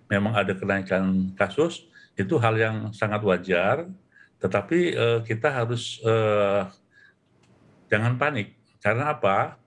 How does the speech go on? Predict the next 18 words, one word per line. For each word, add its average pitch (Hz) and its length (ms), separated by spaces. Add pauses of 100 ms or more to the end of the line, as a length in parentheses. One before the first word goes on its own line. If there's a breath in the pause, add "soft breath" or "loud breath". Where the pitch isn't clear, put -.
(120)
Dari 101 240
laporan 117 480
yang 117 160
ada, 92 640 (480 loud breath)
subvarian 117 560
B 117 80
A 110 80
empat 117 320
maupun 113 320
B 107 80
A 101 80
lima 95 320
ini 127 420 (460 loud breath)
tingkat 107 320
keparahannya 113 560
lebih 123 320
rendah. 98 320 (560)
Jadi, 131 240